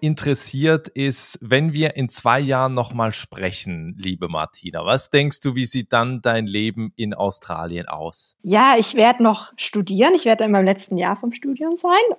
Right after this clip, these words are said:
Speaker 2: Und, ähm, ich glaub, wo ich mich am meisten drauf freue jetzt, ich hab ja jetzt Anfang des Jahres oder letzten Jahres meine, ähm, Staatsbürgerschaftsprüfung ge-, gemacht und bin ja jetzt Staatsbürgerin. Das heißt, ich kann jetzt wählen auch <laughs> und, äh,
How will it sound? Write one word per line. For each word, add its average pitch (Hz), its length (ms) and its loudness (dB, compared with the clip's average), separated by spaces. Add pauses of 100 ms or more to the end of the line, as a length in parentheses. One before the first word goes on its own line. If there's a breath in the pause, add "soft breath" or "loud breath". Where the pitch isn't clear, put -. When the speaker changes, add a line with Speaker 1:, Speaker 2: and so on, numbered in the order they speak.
Speaker 2:
Und, 220 480 4
ähm, 190 400 2 (640 soft breath)
ich 226 160 0
glaub, 311 400 6 (240)
wo 247 220 4
ich 294 120 6
mich 269 160 2
am 220 80 6
meisten 247 340 4
drauf 233 340 0
freue 226 240 2
jetzt, 262 180 -2
ich 233 140 -8
hab 214 120 -6
ja 214 80 -2
jetzt 196 320 -4 (260)
Anfang 214 300 -4
des 202 140 -6
Jahres 196 380 -2
oder 180 160 0
letzten 196 300 -2
Jahres 190 280 -4
meine, 175 360 -2
ähm, 175 140 0
Staatsbürgerschaftsprüfung 247 1300 0
ge-, 233 340 0
gemacht 226 400 4
und 202 100 0
bin 214 120 2
ja 202 100 4
jetzt 190 180 2
Staatsbürgerin. 214 560 2
Das 196 140 -4
heißt, 202 180 -2
ich 202 100 -6
kann 196 180 0
jetzt 180 340 0
wählen 196 420 6
auch - 400 6
<laughs> - 60 -2
und, 294 300 8
äh, 247 300 6